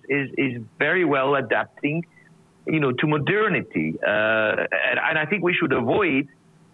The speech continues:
uh, being somehow stagnant or being, uh, thinking that the golden era is somewhere behind us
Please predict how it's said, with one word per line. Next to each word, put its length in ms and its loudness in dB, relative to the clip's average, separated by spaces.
uh, 140 0
being 300 2
somehow 680 2
stagnant 640 0
or 140 2
being, 520 0
uh, 100 0
thinking 320 2
that 200 0
the 80 0
golden 500 2
era 300 2
is 140 -4
somewhere 380 0
behind 540 0
us 140 0